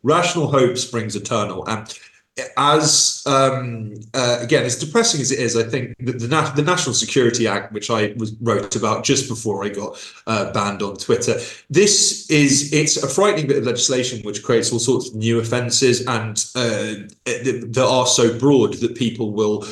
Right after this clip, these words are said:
by de-, almost inevitably, by definition, break the law without knowing, without wanting to, without intending to, uh, without having any cognizance that they are doing something legal.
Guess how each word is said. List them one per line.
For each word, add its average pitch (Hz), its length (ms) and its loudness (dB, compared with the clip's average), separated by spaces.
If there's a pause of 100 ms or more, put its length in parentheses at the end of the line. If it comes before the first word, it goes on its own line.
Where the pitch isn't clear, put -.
(120)
by 110 200 2
de-, 117 160 0
almost 131 600 0
inevitably, 117 680 0
by 110 160 2
definition, 104 640 -4
break 104 340 2
the 107 100 -8
law 101 380 4
without 104 480 -2
knowing, 123 480 2
without 107 380 -2
wanting 123 420 0
to, 120 300 2
without 107 220 -2
intending 135 600 -2
to, 117 340 2 (340)
uh, 113 200 2
without 113 260 0
having 113 320 0
any 135 540 2 (480)
cognizance 117 680 0
that 117 80 -2
they 117 200 2
are 107 40 -2
doing 110 200 0
something 107 380 -4
legal. 113 500 2